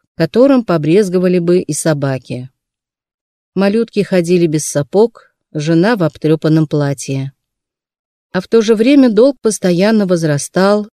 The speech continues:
и давил несчастного, точно призрак. Таков удел многих чиновников.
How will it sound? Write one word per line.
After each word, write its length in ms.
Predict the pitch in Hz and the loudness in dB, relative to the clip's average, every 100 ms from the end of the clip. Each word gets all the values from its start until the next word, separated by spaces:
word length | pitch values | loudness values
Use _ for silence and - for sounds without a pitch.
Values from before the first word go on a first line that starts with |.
| - | -4
и 80 | 160 | -2
давил 400 | 156 156 220 247 | 0 0 2 2
несчастного, 840 | 226 208 - 208 202 202 196 190 185 | 2 0 0 0 0 -2 -2 -2 -2
точно 380 | 165 165 - 170 | -2 -2 0 -2
призрак. 640 | 160 156 139 135 127 _ _ _ _ _ _ _ _ - | -2 -2 -2 -4 -6 _ _ _ _ _ _ _ _ -4
Таков 400 | 185 - 285 254 | -2 2 0 2
удел 300 | 220 240 254 | 2 2 4
многих 480 | 226 240 240 214 | 4 2 2 -2
чиновников. 960 | - - 170 170 165 156 147 135 _ _ | -4 0 2 4 2 0 -2 -8 _ _